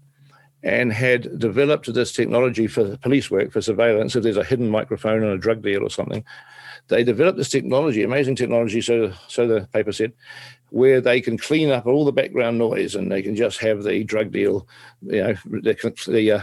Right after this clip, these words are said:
the hidden microphone drug deal nice and clear for court. When the, when the thing goes into court, the jury can hear all the stuff nice and clear.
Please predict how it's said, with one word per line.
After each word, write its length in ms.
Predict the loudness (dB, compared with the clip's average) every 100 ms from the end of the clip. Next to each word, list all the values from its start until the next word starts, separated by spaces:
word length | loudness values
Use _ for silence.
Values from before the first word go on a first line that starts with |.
| -2
the 100 | -2
hidden 280 | 0 0 0
microphone 440 | 0 -2 -2 -2
drug 220 | 0 -2 0
deal 360 | 0 0 -2 -2
nice 240 | -2 -2
and 160 | -6 0
clear 200 | 0 2
for 160 | -2
court. 300 | 0 0 0 -2 -18 -18 -14 -4
When 140 | 0
the, 120 | 0
when 120 | 0 0
the 120 | -2
thing 360 | -6 -4 -2
goes 260 | 2 0 -2 -4
into 180 | -4
court, 300 | -2 0 0
the 160 | 0 -4
jury 360 | 0 2 2 0
can 120 | -2
hear 220 | 0 -2
all 80 | -2
the 80 | -4
stuff 260 | -6 -4
nice 180 | -6 -6
and 100 | -6
clear. 260 | -2 -2